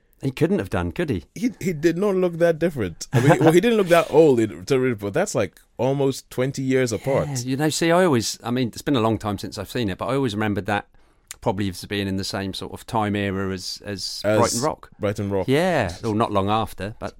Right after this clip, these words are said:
Speaker 1: uh, I didn't realise it was, perhaps it was still, uh, still a bit of a, you know,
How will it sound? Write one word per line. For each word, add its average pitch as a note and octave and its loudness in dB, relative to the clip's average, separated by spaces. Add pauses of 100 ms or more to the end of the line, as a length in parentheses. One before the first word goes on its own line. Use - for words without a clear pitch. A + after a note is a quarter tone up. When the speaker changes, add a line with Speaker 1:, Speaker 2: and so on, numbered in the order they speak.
(140)
Speaker 1:
uh, G#2+ -4 (500)
I A2 -4
didn't G#2+ -4
realise A#2+ -2
it - -14
was, - -18
perhaps - -8
it E2+ -14
was E2+ -12
still, F2+ -6
uh, F2 -6 (800)
still F#2 -8
a E2+ -6
bit - -12
of F2 -12
a, E2+ -8 (1040)
you F#2 -6
know, E2 -6